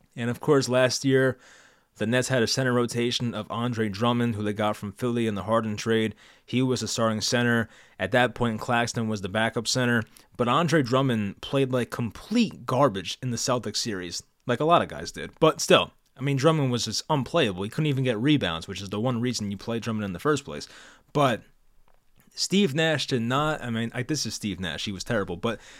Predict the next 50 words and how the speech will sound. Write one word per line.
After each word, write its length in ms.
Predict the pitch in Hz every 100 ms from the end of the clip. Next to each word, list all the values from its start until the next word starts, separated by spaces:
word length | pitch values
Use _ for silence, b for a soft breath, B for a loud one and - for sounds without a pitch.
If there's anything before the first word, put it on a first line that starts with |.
| B
Steve 300 | - 180 147
Nash 320 | 151 143 -
did 140 | 131 120
not 320 | 127 127 123
put 240 | 139 131
in 240 | 123 117 107
Blake 240 | 113 113
Griffin 440 | 113 123 104 95 -
until 580 | 98 101 113 107 98 - B B B B _ _
the 120 | 127 110
late 460 | 110 127 160 -
third 320 | - 147 131
quarter, 340 | - 147 127 110
I 100 | 101
think, 300 | - 107 104
of 140 | 90
game 240 | 110 113 95
three. 420 | - 131 95 - _ _ _ - 117
I 80 |
mean, 160 | 131 131
you 80 | 139
can't 340 | 139 180 135
wait 200 | 139 110
that 180 | 107 87
long. 280 | 110 82 92
And 80 | 113
I 40 |
feel 220 | - 139
like 180 | 127 -
Cam 300 | - 139 131
Thomas 440 | - 120 120 110
is 120 | 107 -
trending 500 | - 127 123 113 101
towards 440 | - 117 101 87
that 340 | 110 110 107
direction, 500 | - 101 107 - 92
which 140 | 92 - 107
I 100 | 120
don't 240 | 110 98
want. 240 | 107 -
I 60 | 98
mean, 180 | 98 98
this 180 | 110 120
is 100 | 104
the 80 |
playoffs. 520 | 92 - 160 170 170 - B B B
You 80 | 110
have 160 | 104 104
to 80 | 101
make, 440 | 107 104 - -